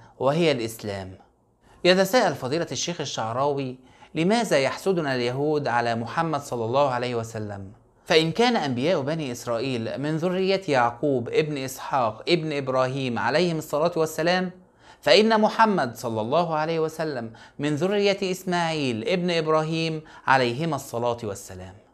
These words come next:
والحقيقة أنكم أيها اليهود لما ظلمتم في الأرض سلب الله منكم النبوة ووضعها في العرب في محمد صلى الله عليه وسلم، وسبق وأن قال: "لا ينال عهد الظالمين".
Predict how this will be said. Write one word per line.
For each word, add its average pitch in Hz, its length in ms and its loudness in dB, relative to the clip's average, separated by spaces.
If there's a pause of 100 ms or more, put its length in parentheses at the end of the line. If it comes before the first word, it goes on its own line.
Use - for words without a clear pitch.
(580)
والحقيقة 208 720 4
أنكم 165 380 -2
أيها 180 280 0
اليهود 180 680 0
لما 196 500 4
ظلمتم 175 480 0
في 160 100 -6
الأرض 156 560 0 (280)
سلب 208 320 6
الله 165 320 4
منكم 160 340 -4
النبوة 135 640 -2 (260)
ووضعها 165 580 4
في 147 100 -6
العرب 135 500 0 (260)
في 147 180 -4
محمد 147 460 -4
صلى 123 280 -4
الله 143 280 0
عليه 135 300 -2
وسلم، 131 560 -2 (300)
وسبق 170 480 4
وأن 127 300 2
قال: 156 520 4 (300)
"لا 208 220 6
ينال 139 460 2
عهد 120 340 -2
الظالمين". 113 880 -4